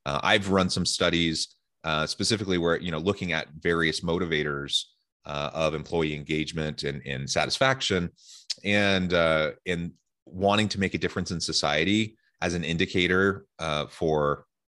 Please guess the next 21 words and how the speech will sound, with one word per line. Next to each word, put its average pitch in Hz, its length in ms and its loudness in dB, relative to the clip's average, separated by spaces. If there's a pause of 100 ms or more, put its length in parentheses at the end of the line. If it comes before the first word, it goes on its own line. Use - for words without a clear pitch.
satisfaction 82 640 -2
and 76 100 -4
engagement 76 520 0 (640)
is 95 380 4
among 90 420 2
the 82 140 0
long 90 260 2
list 87 220 0
of 80 80 -4
all 82 140 2
the 87 80 -2
things 85 260 -8
you 80 100 -6
would 78 160 -6
think 87 160 -4
about 104 400 4
should 80 200 -6
be, 82 360 -2
you 90 100 -2
know, 78 260 0
included. 110 560 2